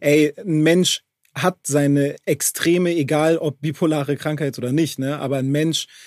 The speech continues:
hat seine Ups and Downs und hat seine Momente der absoluten Schwäche, aber dann auch eben die Momente der absoluten, des Selbstbewusstseins und Selbstsicherheit und bla.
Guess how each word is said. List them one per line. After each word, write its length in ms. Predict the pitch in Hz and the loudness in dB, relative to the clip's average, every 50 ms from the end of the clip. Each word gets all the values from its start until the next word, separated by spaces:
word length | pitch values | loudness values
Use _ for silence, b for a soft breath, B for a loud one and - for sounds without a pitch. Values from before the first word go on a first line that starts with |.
| B B B B B | B B B B B
hat 320 | - 180 185 180 - - - | -2 -2 -2 -2 -4 -14 -10
seine 340 | 147 139 151 147 143 143 143 | -4 -2 0 2 0 0 -2
Ups 280 | 160 165 147 - - 160 | -4 -8 -6 -4 -4 -2
and 160 | 143 139 120 | -2 0 0
Downs 360 | 147 151 156 151 - - - | 0 0 2 0 0 -2 -4
und 120 | 127 135 | -4 -2
hat 220 | 139 165 160 _ - | -2 -2 -4 _ -6
seine 460 | - 151 147 147 147 139 139 135 131 B B B B B | -2 0 0 2 2 2 0 -2 -4 B B B B B
Momente 800 | 143 143 147 151 156 165 - - 160 151 147 147 139 139 147 | -2 0 2 2 0 0 0 0 0 2 2 2 0 -2 -6
der 380 | 156 147 131 147 139 139 143 - | -8 -2 0 2 4 2 2 0
absoluten 500 | 165 147 - - - 156 139 143 - 139 | -4 -6 -6 -6 -4 -4 -4 -2 -2 -4
Schwäche, 640 | - - - 151 151 175 - - 190 185 185 180 - | -4 -2 0 0 0 0 0 0 2 2 2 2 0
aber 220 | 165 147 147 147 | 0 0 0 2
dann 140 | 139 147 143 | 2 2 0
auch 240 | 143 147 143 - - | 0 -2 -4 -4 -4
eben 260 | 151 151 147 156 151 | -4 -4 -2 -2 -2
die 60 | 143 147 | -2 -2
Momente 400 | 147 143 143 147 156 147 - - | -2 0 0 0 -2 -2 -2 -2
der 200 | 151 139 135 127 | -2 -2 -2 -2
absoluten, 1000 | 139 143 - - - 151 147 147 143 - - 147 143 139 139 143 139 139 131 139 151 | -6 -8 -8 -8 -6 -4 -4 -4 -4 -4 -4 -2 0 0 0 -2 -4 -8 -14 -12 -8
des 400 | 131 135 127 - - - - 135 131 139 | -6 -6 -6 -6 -8 -10 -12 -12 -8 -4
Selbstbewusstseins 920 | 127 151 165 180 175 - 147 143 143 143 143 - - 151 143 135 123 - | 2 2 2 2 0 -4 -2 -2 0 0 -2 -2 -2 -2 -2 -2 -2 -4
und 120 | 139 131 107 | -4 -4 0
Selbstsicherheit 920 | 143 151 175 175 - - - 143 131 - 139 127 139 131 131 131 120 - | 0 0 0 0 -2 -6 -6 -8 -4 -4 -4 -2 -2 -2 -4 -4 -4 -6
und 160 | 135 120 113 | -8 -8 -6
bla. 300 | - 131 127 135 143 151 | -6 -6 -4 -4 -4 -6